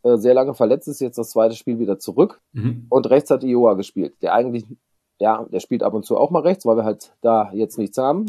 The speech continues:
Speaker 1: Dann hat der sich nach dreizehn Minuten oder sowas verletzt. Da ist Ucino von der U dreiundzwanzig reingekommen. Dann in der vierundsiebzigsten ist Zimmermann,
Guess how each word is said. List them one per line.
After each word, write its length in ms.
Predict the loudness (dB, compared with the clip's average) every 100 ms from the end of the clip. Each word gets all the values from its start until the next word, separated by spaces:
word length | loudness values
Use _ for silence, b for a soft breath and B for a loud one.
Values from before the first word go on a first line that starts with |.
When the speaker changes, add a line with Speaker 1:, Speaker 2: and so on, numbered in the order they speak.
| -4
Speaker 1:
Dann 140 | -2
hat 140 | -2
der 120 | -2 -2
sich 180 | -2
nach 300 | -2 -2 -2 _
dreizehn 320 | -2 0 0
Minuten 300 | -4 -2 -2
oder 100 | -2
sowas 240 | 0 -2 0
verletzt. 480 | 2 2 0 -6 _ _ _ _ _ _ 0
Da 100 | 0
ist 100 | 2
Ucino 440 | -2 0 4 2
von 140 | 2
der 100 | 2
U 80 | 2
dreiundzwanzig 800 | 0 0 -2 0 0 0 -2 -2
reingekommen. 580 | -2 -2 0 0 0 -4 _ 0
Dann 340 | 2 2 -2 -6 -2
in 100 | 2
der 120 | 4
vierundsiebzigsten 640 | 4 4 2 0 -4 -2
ist 180 | -6 -4
Zimmermann, 580 | 0 2 4 2 0 -6